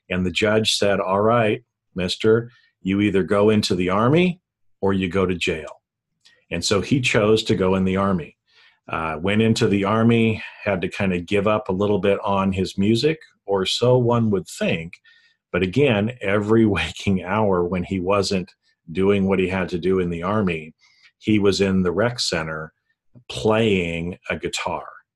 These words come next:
And in fact, you know, somebody else actually overheard this, and they ended up striking up a, a conversation and a friendship that lasted for many years.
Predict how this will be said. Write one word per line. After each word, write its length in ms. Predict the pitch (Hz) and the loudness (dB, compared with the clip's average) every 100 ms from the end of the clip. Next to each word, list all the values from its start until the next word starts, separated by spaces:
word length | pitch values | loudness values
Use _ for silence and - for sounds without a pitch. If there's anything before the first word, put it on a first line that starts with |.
| _ _ _ _ _ - | _ _ _ _ _ -8
And 300 | 95 98 101 | -2 0 0
in 160 | 101 98 | -2 -2
fact, 460 | 113 104 104 - - | 0 0 -2 -6 -16
you 160 | - 95 | -6 -4
know, 100 | 87 | -2
somebody 440 | - 120 117 107 | 0 2 4 4
else 200 | 101 101 | 2 0
actually 360 | 98 95 - 92 | 0 -2 -4 -2
overheard 600 | 98 85 - 127 131 104 | -4 -4 -2 4 4 4
this, 360 | 82 82 85 | -2 -2 -4
and 120 | 90 87 | -4 -2
they 140 | 92 | -2
ended 200 | 92 90 | -2 -2
up 140 | 90 | -6
striking 480 | - - 98 95 95 | -4 -2 -2 0 -2
up 180 | 90 - - | -2 -6 -8
a, 40 | 87 | -8
a 320 | 85 87 82 | -8 -10 -14
conversation 760 | - 104 95 87 - 101 104 90 | -6 -4 -4 -4 -2 -2 -2 -4
and 100 | 80 | -6
a 40 | |
friendship 480 | 76 113 120 - - | -6 -2 0 0 -2
that 100 | - | -8
lasted 480 | 82 90 87 - 87 | -8 -6 -6 -8 -10
for 160 | - 87 | -10 -10
many 240 | 78 78 | -10 -12
years. 580 | 85 110 117 - - | -2 2 2 0 -10